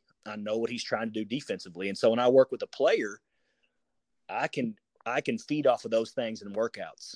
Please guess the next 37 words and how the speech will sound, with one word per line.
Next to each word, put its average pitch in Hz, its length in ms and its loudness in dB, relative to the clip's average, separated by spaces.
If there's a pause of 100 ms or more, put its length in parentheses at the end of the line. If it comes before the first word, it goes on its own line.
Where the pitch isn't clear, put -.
(120)
I - 60 -10
know 123 140 4
what 123 140 0
you're 117 120 -2
gonna 110 100 -2
have 113 120 -4
to - 60 -16
be 107 120 -2
able 104 120 -2
to 98 60 -8
do 107 160 -2
at 95 80 -4
that 107 160 -4
position. 104 580 -8
I 95 120 -6
know 113 220 6
what 117 180 4
his 113 160 -2
twos 120 280 -2
and 104 100 -8
threes 131 280 0
are 127 60 -6
gonna 127 160 0
have 131 120 -2
to 135 80 -8
do. 123 180 -2
I 104 60 -2
know 107 120 -2
what 110 80 -4
his 104 100 -10
post - 260 -2
players 92 260 -4
are - 40 -16
gonna 90 200 -12
do. 80 160 -16 (640)
And 101 140 -2
so, 104 360 6